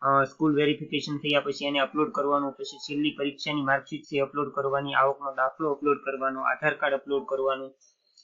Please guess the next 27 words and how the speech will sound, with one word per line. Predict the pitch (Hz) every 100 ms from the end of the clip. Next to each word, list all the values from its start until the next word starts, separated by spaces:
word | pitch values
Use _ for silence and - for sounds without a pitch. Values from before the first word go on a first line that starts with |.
| 120
બેંક | 131 156 151
પાસબુક | - 147 - 139 -
અપલોડ | - 147
કરવાની, | 123 139 135 135 131 -
ફોટો | 151 151 151
અને | 143 139 135
ફીની | - 151 147 -
પહોંચ, | 151 147 139 -
આ | 143
બધું | 143 135
સ્વપ્રમાણે | 135 151 151 143 143 147 147
તમારે | 131 135 139
અપલોડ | 135 - 151 143
કરવાનું | 131 127 127
હોય | 120
છે. | 110 -
તે | - 147
ફોર્મ | 147 151
કઈ | 147 165
રીતે | 160 147
ભરવાનું | 135 135 135 135 135 - _ _
તેની | 147 156
હું | 147 143
તમને | 147 139
વિગત | 131 127 131
આપું | 127 113 120
છું | 143 139